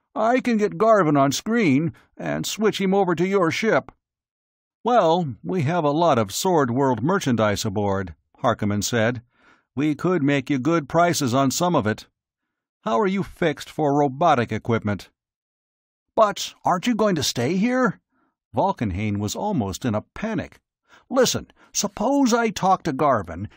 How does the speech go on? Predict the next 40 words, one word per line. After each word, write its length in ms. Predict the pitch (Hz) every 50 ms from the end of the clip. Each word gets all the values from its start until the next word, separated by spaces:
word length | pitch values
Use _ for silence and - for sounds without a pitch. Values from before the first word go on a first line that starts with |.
| _ _
and 180 | 143 151 175
we 140 | 190 226 226
all 240 | 220 220 220 220 214
get 200 | 185 185 220 -
together 600 | - 240 196 180 196 240 226 214 143 123 104 101
on 160 | 90 82 80
this. 360 | 76 71 62 - - - - - _ _ _ _ - _ _
Just 300 | - 240 233 220 - -
excuse 440 | 214 - - - 247 247 226 160 -
me 160 | 117 107 101
for 220 | - - 208 208
a 60 | 180 147
minute." 320 | 143 107 80 - - - _ _ _ _ _ _ _ _ _ _ _ _ _ _ _
As 240 | - 143 147 143 131
soon 280 | - - 165 165 160 156
as 80 | 127
he 100 | 131 151
had 140 | 147 127 113
blanked 320 | 151 160 151 139 127 -
out, 380 | 165 160 147 117 110 113 - - _ _ _ - -
Harkonnen 480 | - 175 165 - - 135 131 131 123 -
threw 160 | - 151 147
back 260 | 123 143 139 127 -
his 200 | 127 117 - -
head 300 | - 185 196 160 117 95
and 200 | 107 107 107 92
guffawed, 720 | - 120 - - - 202 208 196 135 98 82 76 73 - - _ _ _ - _ _ _ _
as 240 | - 135 131 120 110
though 280 | 131 139 139 139 135
he 160 | 127 123 143 139
had 120 | 131 117
just 280 | 113 139 135 135 - -
heard 200 | 135 139 131 117
the 140 | 139 135
funniest 720 | - - _ - 151 143 139 135 131 131 131 120 - - -
and 300 | - 147 135 127 110 95
bawdiest 560 | 92 135 147 147 135 139 139 139 123 - 87
joke 340 | 107 107 151 165 190 135 127
in 80 | - 135
the 100 | 143